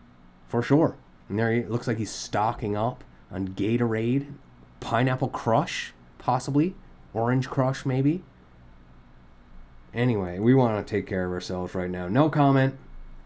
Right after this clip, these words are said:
"We found the assassin's connection through our in-depth analysis of mobile ad data to track movements of Crooks and his associates. To do this, we tracked devices that regularly visited both Crooks's home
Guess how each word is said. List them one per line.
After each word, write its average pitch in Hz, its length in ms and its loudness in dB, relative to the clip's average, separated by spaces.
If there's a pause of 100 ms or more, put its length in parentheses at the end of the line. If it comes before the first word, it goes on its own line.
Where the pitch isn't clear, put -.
(1040)
"We 160 100 8
found 185 240 6
the 170 60 6
assassin's 147 400 2
connection 135 380 0
through 123 140 2
our 110 100 2
in-depth 123 420 4
analysis 113 600 -2
of 101 120 -6
mobile 123 600 4
ad 120 380 0
data 107 280 0
to 117 140 -12
track 104 300 -4
movements 98 360 -2
of 107 120 -6
Crooks - 340 -6
and 107 80 -6
his 113 140 -4
associates. 131 460 -2
To - 120 -4
do 127 140 6
this, 131 200 2
we 117 120 -4
tracked 113 260 -4
devices 98 440 -6
that 92 140 -8
regularly 101 380 -2
visited 104 500 -2
both 104 280 -2
Crooks's 127 400 -4
home 113 260 0